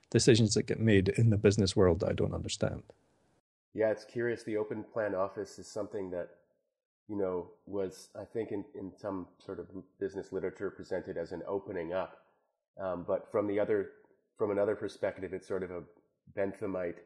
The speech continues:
Speaker 2: panopticon, um, where everyone can be viewed all at once. Um,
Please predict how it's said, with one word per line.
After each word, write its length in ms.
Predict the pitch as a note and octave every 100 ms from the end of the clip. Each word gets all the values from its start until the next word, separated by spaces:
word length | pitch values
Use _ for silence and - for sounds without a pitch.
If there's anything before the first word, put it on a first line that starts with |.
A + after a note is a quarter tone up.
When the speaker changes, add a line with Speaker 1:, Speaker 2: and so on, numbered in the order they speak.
| _ _ _ _ -
Speaker 2:
panopticon, 760 | G2 F#2+ G2 - G#2 F#2 E2 D#2 - _ _ _ _ _ _ _
um, 320 | F#2 F2 E2 E2
where 180 | G2+ G2
everyone 440 | F#2+ F#2+ F2+ F2+
can 180 | E2+ F#2
be 140 | E2+
viewed 400 | E2 F#2 F#2+ F2+ -
all 260 | F#2 F2+
at 100 | F2
once. 440 | F#2 F2 D#2+ - - _ _ _ _ _ _ _ -
Um, 440 | F2+ E2 D#2